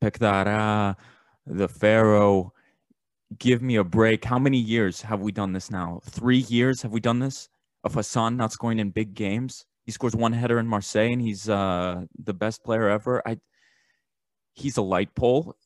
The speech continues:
He doesn't, he can't use his feet. He can't hold up. He can't pass. He, he can't turn. He can't do anything. He can score a tap in. He can score a header. Good for him. But Hassan is level for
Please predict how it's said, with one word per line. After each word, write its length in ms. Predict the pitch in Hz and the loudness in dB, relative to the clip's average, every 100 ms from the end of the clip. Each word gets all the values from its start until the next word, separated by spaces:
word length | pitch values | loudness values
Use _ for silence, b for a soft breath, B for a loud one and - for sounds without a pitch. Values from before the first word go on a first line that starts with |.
| _ | _
He 320 | _ 110 101 | _ -12 -6
doesn't, 360 | - 98 120 - | 2 2 2 -4
he 140 | 107 | -8
can't 260 | 104 117 - | -6 -4 -2
use 140 | 131 | -2
his 140 | 143 - | -2 -6
feet. 280 | 85 98 104 | -4 -4 -4
He 80 | 123 | -8
can't 280 | 117 113 | -6 -6
hold 260 | 127 120 110 | -2 -2 0
up. 180 | 95 - | -4 -4
He 40 | |
can't 260 | - 123 - | -6 -6 -6
pass. 400 | 107 95 90 - | -4 -2 -2 -6
He, 280 | - - 104 _ _ _ _ _ | -14 -14 -14 _ _ _ _ _
he 120 | 127 | -12
can't 360 | - 135 170 - | -6 -2 -2 -2
turn. 500 | - 127 165 104 113 _ _ _ _ - | -4 0 0 -2 -6 _ _ _ _ -12
He 80 | |
can't 280 | 120 180 143 | 0 2 2
do 180 | 120 107 | 0 2
anything. 600 | 113 190 - 95 92 - _ _ | 2 0 -2 -4 -6 -8 _ _
He 80 | 117 | -8
can 180 | 135 127 | -4 -4
score 320 | - 135 127 | 0 2 4
a 60 | 92 | 2
tap 360 | 110 120 - | -2 -4 -2
in. 300 | 127 135 160 - | -4 -4 -10 -14
He 60 | - | -8
can 180 | 113 | -6
score 240 | 95 127 117 | -6 0 0
a 60 | |
header. 260 | 104 139 175 | 2 0 0
Good 200 | 135 143 | 0 -2
for 160 | 135 135 | -2 -4
him. 260 | 117 87 - b b b b | -2 -6 -10 b b b b
But 120 | 120 | 0
Hassan 600 | 113 - 127 151 170 - _ _ _ _ _ _ - | 0 0 -4 -2 -4 -8 _ _ _ _ _ _ -6
is 340 | 113 110 - - _ | -6 -6 -12 -18 _
level 340 | 107 113 120 127 | -2 2 2 0
for 500 | - 110 95 87 | 0 2 2 0